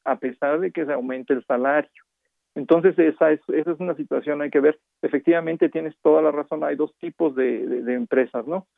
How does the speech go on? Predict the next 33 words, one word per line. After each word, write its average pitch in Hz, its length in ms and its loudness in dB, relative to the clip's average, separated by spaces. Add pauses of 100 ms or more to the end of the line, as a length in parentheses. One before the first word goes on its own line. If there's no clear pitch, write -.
(180)
Por 147 140 6
el 147 80 6
otro 190 180 4
lado, 180 180 6
tendríamos 165 540 -2
al 139 100 -4
sector 160 300 -6
exportador, 151 760 -4 (380)
que, 143 120 -2
por 135 180 0
ejemplo, 156 520 2
ma-, 139 260 -6
mantiene 160 580 -2
que, 131 520 0 (340)
que 156 80 -2
tiene 170 280 0
que 143 120 -4
exportar 139 480 2
sus - 160 -12
productos 143 460 -2
al 127 100 2
mercado 131 320 2
norteamericano, 135 720 -2
básicamente, 165 840 0 (380)
y 143 160 4
en 139 100 2
el 131 140 2
cual, 160 300 4
en, 151 120 -4
en 131 320 -4
el 127 200 -4
temec, 156 400 2 (600)
eh, 139 160 -2